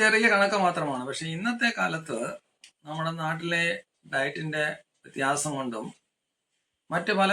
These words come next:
വ്യത്യാസങ്ങൾ കൊണ്ടും ഇന്ന് മു-, ഇരുപത്തഞ്ച് വയസ്സ് മുതലേ അല്ലെങ്കിൽ ഇരുപത് വയസ്സ് മുതലേ ആ പ്രഷർ കണ്ടുവരുന്നുണ്ട്.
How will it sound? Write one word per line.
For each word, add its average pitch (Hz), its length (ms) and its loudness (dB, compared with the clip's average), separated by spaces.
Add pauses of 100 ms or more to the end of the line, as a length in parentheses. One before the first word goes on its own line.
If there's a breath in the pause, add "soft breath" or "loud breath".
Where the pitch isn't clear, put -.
വ്യത്യാസങ്ങൾ 185 540 0
കൊണ്ടും 151 360 -4
ഇന്ന് 160 280 -2
മു-, 170 160 -4
ഇരുപത്തഞ്ച് 214 400 0
വയസ്സ് 180 340 2
മുതലേ 160 260 0
അല്ലെങ്കിൽ 156 340 0
ഇരുപത് 196 300 2
വയസ്സ് 160 320 0
മുതലേ 147 300 2 (680)
ആ 123 80 -2 (200)
പ്രഷർ 127 340 -4 (400)
കണ്ടുവരുന്നുണ്ട്. 107 640 -4